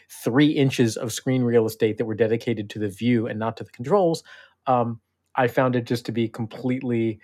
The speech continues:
like, just inaccessible because of, of the, of the device interface. It re-,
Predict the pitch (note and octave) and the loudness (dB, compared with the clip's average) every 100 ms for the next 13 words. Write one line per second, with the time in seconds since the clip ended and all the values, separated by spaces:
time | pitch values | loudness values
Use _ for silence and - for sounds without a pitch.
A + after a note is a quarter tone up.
0 | - _ - A#2+ A2 - A#2+ - B2+ A#2+ | -20 _ -4 -4 -4 -6 -8 -4 -2 0
1 | - G#2+ - - _ _ _ G#3+ - - | 0 -4 -6 -14 _ _ _ -20 -20 -6
2 | A#2+ A2 A#2 G2+ G#2+ G2+ - B2+ G#2 G#2 | -4 0 0 0 -2 -8 -10 -10 -8 -6
3 | G#2+ - G#2+ G#2+ G2+ G2+ A2 G#2 - G2+ | -6 -6 -8 -8 -6 -2 0 -2 -4 -10
4 | - - - C3+ C3 B2+ | -12 -14 -10 -8 -2 -2